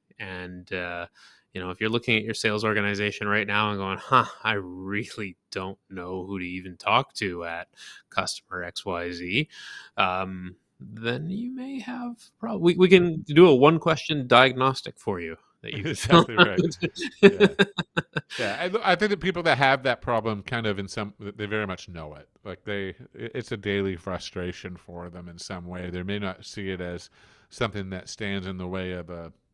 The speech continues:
Speaker 2: corporate-wide innovation initiative or something, but they
Speaker 1: No.
Speaker 2: certainly experience the problem. And,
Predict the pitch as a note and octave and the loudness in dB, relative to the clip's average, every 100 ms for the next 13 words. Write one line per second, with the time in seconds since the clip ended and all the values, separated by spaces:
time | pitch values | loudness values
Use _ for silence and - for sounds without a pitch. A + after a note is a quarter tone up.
0 | _ _ _ _ _ _ _ _ _ _ | _ _ _ _ _ _ _ _ _ _
1 | B2 G#2 G#2 F#2+ F#2 F#2 F2 - - G2+ | -6 -6 -8 -8 -6 -6 -8 -14 -8 -6
2 | E2+ F#2+ A#2 G2+ E2+ E2 D#2+ F2 D#2+ D#2 | -2 -2 -2 -4 -6 -8 -10 -10 -10 -12
3 | E2 - E2 - F2+ E2+ F2+ G2 G2 E2+ | -14 -12 -14 -14 -14 -12 -10 -8 -6 -2
4 | C3 G#2+ G2 F#2+ F2+ - - G2 F2 E2 | -2 -4 -6 -6 -6 -8 -6 -4 -6 -10
5 | - - E2 D#2+ D#2+ E2 D#2 | -16 -16 -14 -12 -14 -16 -18